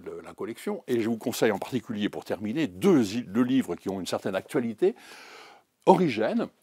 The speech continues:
Homélie sur Saint-Luc, puisque nous allons lire Saint-Luc toute cette année, et puis Léon le Grand,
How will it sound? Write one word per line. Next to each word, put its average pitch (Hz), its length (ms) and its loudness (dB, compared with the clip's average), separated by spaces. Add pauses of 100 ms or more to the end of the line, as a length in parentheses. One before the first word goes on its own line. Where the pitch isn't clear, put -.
(160)
Homélie 135 380 4
sur - 180 -2
Saint-Luc, 143 520 -2 (180)
puisque - 220 -10
nous 98 180 -4
allons 90 260 -6 (100)
lire 107 280 -6
Saint-Luc 123 260 -14
toute - 140 -16
cette - 160 -14
année, - 240 -16 (200)
et 127 60 2
puis 143 360 -8
Léon 135 260 8
le 95 120 0
Grand, 85 280 -10